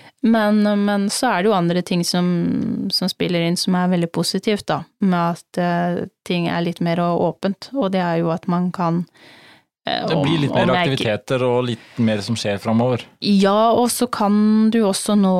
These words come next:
Speaker 1: altså nå kan jo publikum også komme inn, eh, og se, og det er jo også litt hyggelig for de som, ja, lurer på, på forskjellige raser, kan gå rundt i ringen og kikke litt, og, og så er det jo en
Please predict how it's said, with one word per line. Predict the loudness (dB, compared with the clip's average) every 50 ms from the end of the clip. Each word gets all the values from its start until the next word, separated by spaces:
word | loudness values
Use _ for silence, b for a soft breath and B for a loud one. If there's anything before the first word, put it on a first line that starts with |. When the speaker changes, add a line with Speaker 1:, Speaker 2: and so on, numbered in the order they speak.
| 2 2 0
Speaker 1:
altså | -2 0 2 2
nå | 2 2 0
kan | -2 -2 0 2 2
jo | 0 -2 _ _ _ _
publikum | -4 -2 -2 0 -2 -2 -2 -2 -2 0 0 2 0 0 -2
også | -2 -4 -6 -8 -8 -6
komme | -2 -2 -2 0 2
inn, | 2 4 6 6 4 4 B B B B _ _ -2
eh, | 0 0 0 0 0 0 0 0 -2 -2 -2
og | -2 -2
se, | -2 -2 0 0 0 0 -2 -8 _ _ _ _
og | -4 0 0
det | 0 0
er | 2 2 2
jo | 2 0 0
også | -2 -4 -2 0
litt | 2 2 2 0 -2 -4
hyggelig | -4 -2 -2 -2 -2 -2 -2 -4 -2
for | -2 -2 0 0
de | 0 -2 0
som, | -2 -2 -2 0 0 0 0 -2 -4 B B B B B B B B B B _ _ _
ja, | -4 -2 -2 2
lurer | 2 2 2 2 2 0
på, | -2 -2 0 2 2 2 2 2 0 0 0 -2 -2 -4 -4 -2
på | -4 -2 -2
forskjellige | -2 -2 0 0 2 2 2 2
raser, | 2 2 2 0 -2 -4 -2 0 0 0 2 2 0 -2 -2 -2
kan | -2 -2 0
gå | 0 0 0 0 0 0 0
rundt | -2 -2 -2 -2 -2
i | 0
ringen | 2 2 2 0 0 0 -2
og | -2
kikke | -2 -4 -6 -6 _ _ -6 -4 -2 -2
litt, | -2 -4 -6 _ _ -4
og, | -2 0 0 0 0 -2 -2 B B B B B B B B B B
og | _ 0 0 0
så | -2 -6 -4 -2 0 2
er | 2 2 2 0
det | 0 0
jo | 0 0
en | 0 0